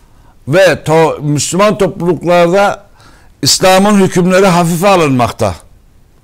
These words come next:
Hatta şunu da söyleyelim ki İslam'ın hükümleri sorgulanmakta.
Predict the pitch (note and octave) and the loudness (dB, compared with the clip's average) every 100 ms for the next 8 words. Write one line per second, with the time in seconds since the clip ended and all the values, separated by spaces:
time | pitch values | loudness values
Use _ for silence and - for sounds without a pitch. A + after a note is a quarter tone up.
0 | _ _ - - - - _ D3+ C#3+ F#3 | _ _ -20 -20 -20 -20 _ -8 -2 0
1 | B2+ - D3+ F#3 F#3+ F3 E3 F3+ F#3 A3 | 0 -2 -2 0 0 0 2 2 2 -2
2 | - D#3 F#2+ - - - - - - - | -2 -4 -4 -14 -20 -20 -20 -20 -20 -20
3 | - C#3+ - F#3 F#3+ A3 F#3+ B2 C#3+ C#3+ | -8 -8 -2 0 2 0 -2 -2 -6 -2
4 | G#3 G3+ A3 A3+ F3 - - - G3 E3+ | 0 2 2 0 -2 -8 -4 0 0 2
5 | F#3 G3 F#3+ G3 - - F3 F#2 | 2 2 2 0 0 0 0 0